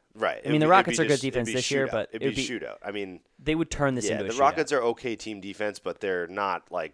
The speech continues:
Speaker 1: specialists by any means.
Speaker 2: When,
Speaker 1: Like
Speaker 2: when the pressure's on and James Harden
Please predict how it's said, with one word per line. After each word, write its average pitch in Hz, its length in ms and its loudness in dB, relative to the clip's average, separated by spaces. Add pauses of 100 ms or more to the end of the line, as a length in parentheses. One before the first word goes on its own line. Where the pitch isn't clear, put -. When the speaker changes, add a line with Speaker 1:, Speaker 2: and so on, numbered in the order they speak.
Speaker 1:
specialists - 560 -10
by 71 180 -10
any 71 160 -14
means. - 360 -18
Speaker 2:
When, 147 280 0
Speaker 1:
Like - 80 -12
Speaker 2:
when 135 420 0
the 127 100 -4
pressure's 156 460 0
on 120 420 -2
and 107 180 -8
James 120 280 -4
Harden 117 420 0